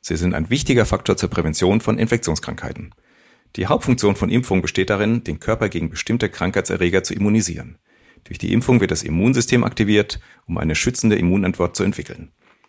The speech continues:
Dies ermöglicht es dem Körper, schneller und effizienter auf eine Infektion zu reagieren,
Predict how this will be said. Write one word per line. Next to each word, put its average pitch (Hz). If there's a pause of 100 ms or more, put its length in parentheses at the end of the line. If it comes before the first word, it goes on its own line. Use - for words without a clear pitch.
(300)
Dies 151
ermöglicht 110
es 90
dem 82
Körper, 104
schneller 117
und 87
effizienter 107
auf -
eine 92
Infektion 92
zu 82
reagieren, 76